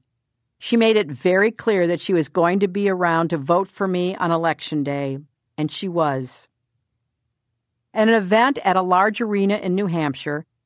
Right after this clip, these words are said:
I stepped into a side room before going out to speak and met a group of public school employees. One of them, a man named Keith, who worked in a school library, told me his story.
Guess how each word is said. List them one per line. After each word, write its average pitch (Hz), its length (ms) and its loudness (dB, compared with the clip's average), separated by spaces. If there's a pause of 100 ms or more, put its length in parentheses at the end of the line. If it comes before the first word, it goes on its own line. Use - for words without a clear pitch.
(140)
I 175 120 -2
stepped 214 400 -2
into 220 180 2
a 202 60 2
side 208 400 0
room 165 260 2
before 165 320 -2
going 175 320 0
out 170 180 0
to 175 80 -8
speak 170 460 -4
and 160 140 -2
met 170 140 0
a 208 60 -2
group 185 280 -2
of 175 160 -8
public 170 380 -4
school 170 400 -2
employees. 151 880 -4 (640)
One 185 220 2
of 247 140 0
them, 165 280 2
a 170 60 0
man 170 360 0
named 180 340 -2
Keith, 139 420 -4
who 170 80 -6
worked 160 300 -2
in 196 80 -2
a 180 40 -2
school 196 360 -2
library, 139 720 0 (340)
told 185 280 0
me 190 140 0
his 170 160 -2
story. 151 560 -4